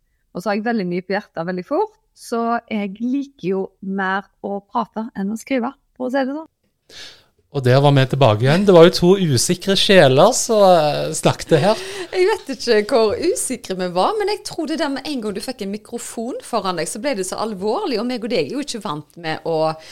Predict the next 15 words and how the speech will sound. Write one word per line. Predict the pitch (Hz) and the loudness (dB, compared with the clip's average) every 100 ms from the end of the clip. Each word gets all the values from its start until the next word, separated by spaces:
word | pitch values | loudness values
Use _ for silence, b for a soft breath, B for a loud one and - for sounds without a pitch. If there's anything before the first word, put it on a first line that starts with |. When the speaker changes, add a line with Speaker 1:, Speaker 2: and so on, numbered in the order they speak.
| B B | B B
Speaker 1:
på | 165 | -12
en | 180 | -10
måte, | 180 156 - - - | -10 -12 -12 -18 -18
eh, | 104 117 87 87 64 - _ _ _ _ _ _ _ _ _ | -14 -14 -14 -18 -20 -20 _ _ _ _ _ _ _ _ _
fremstå | - 240 180 160 - 175 | -4 -2 -2 -6 -4 -2
veldig | 175 202 160 | -2 -2 -4
seriøse, | 160 165 165 190 156 143 - 147 | -6 -8 -4 -4 -4 -6 -10 -10
liksom. | 143 - 208 320 | -12 -6 -4 -2
Men | 311 262 | -4 -6
vi | 269 | -6
har | 302 | -6
vel | 196 | -8
kanskje | 202 392 294 | -8 -8 -6
lært | 254 156 - - | -4 -4 -6 -12
oss | 160 | -10